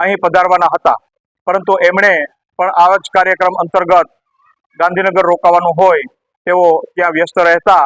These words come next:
તેમણે પણ આ કાર્યક્રમને શુભેચ્છા પાઠવેલી છે. આ કાર્યક્રમની અંદર આજરોજ જુનાગઢના સાંસદ શ્રી સંજયભાઈ કોરડિયા સાહેબ, જિલ્લા ભાજપ ઉપપ્રમુખ શ્રી ડોલરિયા સાહેબ, તેમજ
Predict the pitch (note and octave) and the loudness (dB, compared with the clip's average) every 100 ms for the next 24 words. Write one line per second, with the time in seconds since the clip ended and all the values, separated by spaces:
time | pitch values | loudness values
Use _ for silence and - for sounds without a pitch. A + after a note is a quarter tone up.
0 | C3+ - E3 F3 E3 E3+ E3+ D#3+ E3+ F3 | -2 -6 -4 -2 0 0 2 0 0 0
1 | E3 D#3+ D#3+ D#3 - _ _ _ D#3+ D3+ | -2 -4 -4 -4 -6 _ _ _ -4 -2
2 | D#3+ E3+ D3+ C#3+ D3 C#3 B2 B2 G#2 _ | -2 -2 -2 -2 -2 -4 -4 -6 -6 _
3 | _ _ - E3 G#3 G3 F#3+ F#3+ F#3 F#3 | _ _ -6 -2 0 0 0 -2 -2 -4
4 | F3+ F3+ F3 E3 E3+ F3+ E3 - _ _ | 0 0 2 0 2 2 0 -2 _ _
5 | _ _ C3 E3+ F3+ G3 F3+ F#3 F3+ - | _ _ -8 -2 0 -2 -2 0 0 0
6 | E3+ E3 G3 E3+ C3 _ _ _ - F3+ | -2 0 0 0 -2 _ _ _ -10 -4
7 | F3 D#3 D3+ _ _ _ - E3+ F3 F#3 | -2 -2 -6 _ _ _ -8 -4 0 0
8 | F3+ F3+ - E3 F3 F3+ F#3+ F3+ F3 _ | 0 -2 0 0 2 0 2 0 0 _
9 | _ _ _ _ _ _ - D#3+ F3+ F3 | _ _ _ _ _ _ -10 -2 0 0
10 | F3+ F#3 - _ _ _ _ - E3+ F#3 | 0 0 -2 _ _ _ _ -8 -4 -2
11 | F3+ D#3+ F3+ F3 E3 - - E3 F3+ F#3+ | -2 -4 -2 -2 -2 -6 -6 -2 0 0
12 | F3+ F3+ D#3 C#3 _ _ _ _ _ _ | 0 0 -2 -4 _ _ _ _ _ _
13 | _ - F#3 G3 E3 | _ -8 -2 0 -2